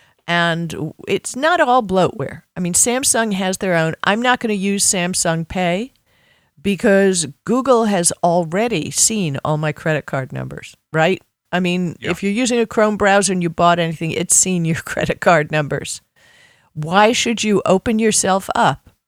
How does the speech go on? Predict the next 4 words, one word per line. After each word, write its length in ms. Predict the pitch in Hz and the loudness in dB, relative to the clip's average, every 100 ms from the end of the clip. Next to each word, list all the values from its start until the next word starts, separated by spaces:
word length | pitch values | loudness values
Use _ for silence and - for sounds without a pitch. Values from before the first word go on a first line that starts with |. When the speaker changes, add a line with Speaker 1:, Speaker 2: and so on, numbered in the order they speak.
| _ _ _ - | _ _ _ -6
Speaker 1:
to 200 | 220 180 | -2 0
another 540 | 175 175 170 170 156 - _ _ - | 0 0 0 0 -2 -8 _ _ -10
share? 460 | - 175 135 - _ _ _ _ _ _ _ _ _ _ | -6 -2 -4 -6 _ _ _ _ _ _ _ _ _ _
Speaker 2:
Right. 260 | 117 85 | -10 -10